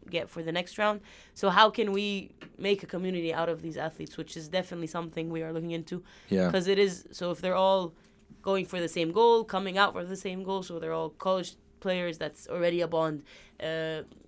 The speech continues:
Speaker 1: bringing in back, like, people like me and, like, the other fifty Egyptians that went to college and come back, and them talking to the, the current college athletes, like, there's a very easy network and kind of community that we can create out of these athletes that have the same passions that have,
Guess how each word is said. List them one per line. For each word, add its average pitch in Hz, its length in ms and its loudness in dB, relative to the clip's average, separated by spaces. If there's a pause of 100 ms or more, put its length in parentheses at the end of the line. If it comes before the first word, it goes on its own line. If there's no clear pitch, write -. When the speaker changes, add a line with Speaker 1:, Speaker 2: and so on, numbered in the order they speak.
(100)
Speaker 1:
bringing 190 340 -2
in 196 140 -2
back, 185 240 2
like, 165 140 -4
people 180 200 -8
like 165 180 -4
me 185 220 -4
and, 170 140 -4 (500)
like, 151 160 -10
the 160 80 -6
other 175 160 -2
fifty 180 380 -6
Egyptians 175 440 -6
that 160 200 -4
went 190 280 -2
to - 80 -12
college 180 280 -2
and 170 100 -10
come 175 180 -8
back, 165 240 -2
and 160 180 -10
them 180 260 -2 (220)
talking 185 280 -2
to 180 120 -10
the, 170 120 -4 (320)
the 175 60 -8
current 220 440 0
college 185 300 -2
athletes, 180 340 -2
like, 185 160 0
there's 180 200 -2
a 185 80 -2
very 214 280 2
easy 196 460 -4 (440)
network 185 500 0
and 165 180 -6
kind 165 180 -4
of 165 100 -6
community 185 340 -4
that 175 120 -2
we 165 80 -6
can 170 200 -6
create 180 380 -8
out 175 200 -2
of 160 180 -8
these 175 360 -8 (360)
athletes - 360 2
that 170 140 0
have 180 180 0
the 165 80 -12
same 170 260 -4
passions 165 440 -8
that 160 140 -10
have, 156 180 -10